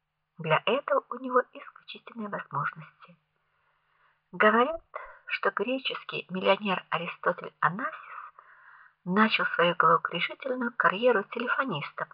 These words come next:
роскошного отеля в Буэнос-Айресе.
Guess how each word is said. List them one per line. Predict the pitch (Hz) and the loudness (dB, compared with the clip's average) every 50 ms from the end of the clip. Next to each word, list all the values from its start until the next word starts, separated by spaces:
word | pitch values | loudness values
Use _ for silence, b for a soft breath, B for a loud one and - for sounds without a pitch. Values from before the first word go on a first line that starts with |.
| - - | -14 -6
роскошного | - - - - - - - 269 269 - - 247 220 214 - - | -2 -2 -2 -2 0 4 4 4 4 4 4 4 6 6 6 4
отеля | - - - - 214 247 247 247 247 294 | 2 0 0 -2 -2 0 0 -2 -2 -4
в | - | -4
Буэнос-Айресе. | - 165 151 156 185 185 180 185 - - _ _ - - - 160 156 156 156 - - - - 170 | 4 6 6 6 6 4 -2 -8 -12 -16 _ _ 2 2 2 2 0 -6 -10 -14 -16 -16 -16 -18